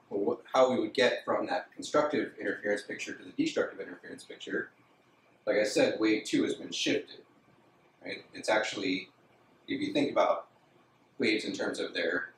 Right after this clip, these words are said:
angles that, that, you know, if it's a sine wave, the angles that sine has gone through, or the radians that it's gone through, um, it turns out that shifting from that picture A, shifting wave two to, from A to B,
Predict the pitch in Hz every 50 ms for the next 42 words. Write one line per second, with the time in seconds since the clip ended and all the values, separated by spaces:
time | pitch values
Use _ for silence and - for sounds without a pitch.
0 | _ - - - 127 127 131 120 - 95 - - 98 87 92 90 85 82 - -
1 | - - - - - - 71 - - - - - - - - - 120 - 95 95
2 | 101 - 98 98 101 110 113 107 98 - - - - - - 92 95 - - -
3 | 92 95 - - 82 80 87 87 - - - - - - - - - 98 92 87
4 | 90 104 110 117 120 - - - 92 90 - - 87 85 - - 85 82 82 -
5 | - 95 92 - - - _ _ _ _ _ _ _ _ - - - _ _ _
6 | _ _ _ _ _ _ - - 92 90 87 90 90 95 - - 120 107 - 104
7 | 95 95 - - 95 92 90 - - - _ _ _ _ _ _ _ _ _ -
8 | - - 285 - - - - 302 - - - - - - - - - - - _
9 | _ _ _ _ _ - - - - - - - - - - - - - 135 139
10 | 120 107 113 117 - - - - 110 104 104 104 98 - - - 110 98 101 -
11 | - _ _ _ _ _ _ _ _ _ _ _ _ _ - 120 107 92 - -
12 | - 98 - - - 123 117 - - - - 170 185 139 123 135 - - -